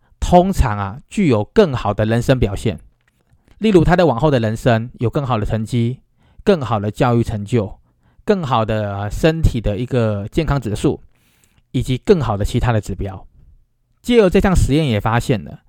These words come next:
这一千名孩童哦，在三十年后的成就、收入、工作都会产生很大的落差。科学家团队呢，认为这是期许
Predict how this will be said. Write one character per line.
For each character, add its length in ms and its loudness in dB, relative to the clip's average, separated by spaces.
这 200 4
一 40 -2
千 240 2
名 200 -6
孩 260 0
童 220 2
哦， 240 -4
在 160 0
三 280 0
十 220 -2
年 180 -2
后 200 4
的 320 -2
成 280 -2
就、 360 6
收 340 8
入、 280 8
工 240 4
作 320 4
都 100 4
会 120 6
产 240 -2
生 160 0
很 140 -4
大 160 0
的 80 -8
落 160 -4
差。 320 -16
科 200 6
学 140 6
家 100 8
团 220 2
队 140 6
呢， 120 2
认 180 4
为 120 4
这 160 2
是 140 0
期 360 0
许 240 -4